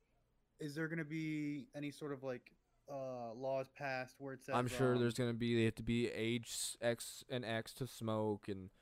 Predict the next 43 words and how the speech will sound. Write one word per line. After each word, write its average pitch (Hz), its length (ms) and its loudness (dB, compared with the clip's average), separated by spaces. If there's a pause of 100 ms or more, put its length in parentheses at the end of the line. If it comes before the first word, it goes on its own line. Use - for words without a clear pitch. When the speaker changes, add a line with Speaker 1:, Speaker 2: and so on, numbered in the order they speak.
(140)
Speaker 1:
I'm, 202 300 -4
I'm 190 120 -4
not 220 120 0
worried 185 120 4
about 143 140 0
that 117 140 -6
'cause 123 140 -12
the 131 240 -8 (140)
government's 151 300 -6
gonna 151 120 -6
re-, 139 220 -2 (100)
gonna 135 140 -6
be 135 100 -4
responsible 123 800 -6 (120)
and 113 260 -10 (420)
do 131 160 -8
that 104 220 -10 (220)
'cause 120 100 -16
they, 120 160 -10 (140)
you 107 80 -16
know. 110 120 -20 (1000)
Speaker 2:
It's - 80 -18
a 127 40 -6
bunch 123 180 0
of 101 60 -2
old 107 160 -2
people 98 200 -4
up 90 100 -6
there. 76 160 -8 (600)
Speaker 1:
Right. 143 200 -4
Speaker 2:
I 123 80 2
don't 123 120 -2
know 110 100 -4
how 107 140 -2
responsible 95 420 -6
to 92 60 -8
be, 90 100 -6
but 85 160 -8 (720)
Speaker 1:
Right. 139 200 -4 (300)
Speaker 2:
with, 143 180 0 (160)
Speaker 1:
But 170 220 -2
my 170 100 4
Speaker 2:
with, 185 100 12